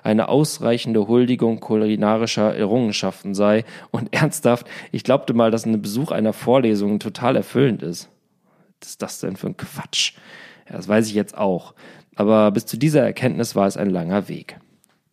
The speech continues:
Nun war es nicht so, dass mir meine Frau die Pistole auf die Brust gesetzt hat, um mich vom Kinderkriegen und Elterndasein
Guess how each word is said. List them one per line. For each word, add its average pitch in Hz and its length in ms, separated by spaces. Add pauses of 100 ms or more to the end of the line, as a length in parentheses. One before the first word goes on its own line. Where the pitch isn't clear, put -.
(1600)
Nun 139 140
war 143 140
es 139 120
nicht 175 240
so, 113 140
dass 107 160
mir 123 80
meine 104 240
Frau 113 260
die 110 80
Pistole 131 480
auf 92 120
die 110 100
Brust - 380
gesetzt 107 420
hat, 113 240
um 113 120
mich 110 160
vom 98 180
Kinderkriegen 131 800
und - 100
Elterndasein 117 920